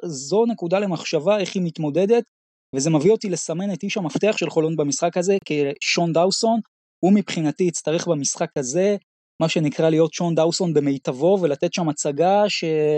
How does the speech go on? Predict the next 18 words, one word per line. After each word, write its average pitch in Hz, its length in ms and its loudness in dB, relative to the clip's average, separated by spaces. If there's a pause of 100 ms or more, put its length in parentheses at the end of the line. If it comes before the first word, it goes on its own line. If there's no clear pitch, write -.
(160)
כי 180 140 -4
כשהוא 220 440 2
באמת, 170 340 0
שהוא 185 340 -2
חד, 202 180 4 (420)
אני 156 460 -2
לא 170 220 4
מוצא 226 300 2 (180)
יותר 185 260 0
מדי, 170 400 2
אה, 160 220 4
שחקנים, 170 800 -6
אפילו 226 280 0
במפעל 175 440 2
הזה, 196 200 0
שיכולים 151 800 2
לעצור 147 360 0
אותו. 131 200 -4